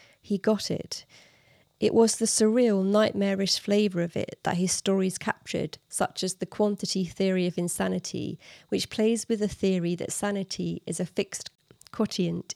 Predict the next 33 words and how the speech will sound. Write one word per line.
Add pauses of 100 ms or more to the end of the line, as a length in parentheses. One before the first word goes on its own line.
in
society. (140)
If
you
cure
an
asylum
of
schizophrenics
in
London,
then
a
group
of
sane
and
rational
people
in
New
York
will
go
crazy. (1160)
Schizophrenia
is
the
most
surreal
of
mental
illnesses.